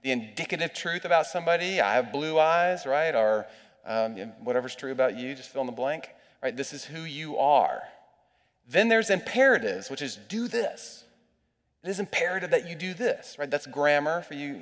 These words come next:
you grammar junkies out there. The grammar of the gospel is that the imperatives always come before the indicatives.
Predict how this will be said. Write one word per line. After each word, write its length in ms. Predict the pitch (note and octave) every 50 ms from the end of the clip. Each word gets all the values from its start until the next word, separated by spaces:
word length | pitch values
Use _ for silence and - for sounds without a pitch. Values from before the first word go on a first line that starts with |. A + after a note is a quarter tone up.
| -
you 80 | C#3+ C#3
grammar 340 | B2+ - C#3 C3 C3 C3 B2+
junkies 460 | B2 B2 B2 B2 B2 - B2+ A2 A#2+
out 200 | A#2 A#2 A#2 -
there. 320 | A#2+ A#2 B2 C#3 D3+ D3 - _ _ _ _ _ _ _ _ _ _ _ _ _ _ _ _ _ _ _ _ _ _ _ _ _ _ _ _ _ _ _
The 80 | - D3+
grammar 300 | D3+ F#3 A#3 C4+ C#4 C4
of 80 | A3
the 80 | D3+ C#3
gospel 720 | - E3 F#3+ C#4 D#4 D#4+ - - - A3+ G2 E2+ - - - - - _ _ _ _ _ _ _ _ _ _ _ _
is 220 | E3 F3 D#3+ D3
that 360 | E3+ F3 E3 D#3+ - - - D3
the 160 | E3+ E3 -
imperatives 680 | F3+ F3 - - - C4+ D#4 D4 B3+ F#3 F3 D#3 C#3 - - - A3+
always 480 | C4 D#4 F4 F4 D#4+ D#4 D4+ - - -
come 540 | - - C#4+ C#4+ A#3 D3 A#2+ A2 - - D#3 - - - - - _
before 640 | - G3+ - - - C4+ C#4+ A#3 G3 G3 G3 G#3 -
the 140 | D#3+ G3 A3+
indicatives. 840 | B3 B3 G3+ B3 C#4+ D4 - C#4 - - D2+ - - - - -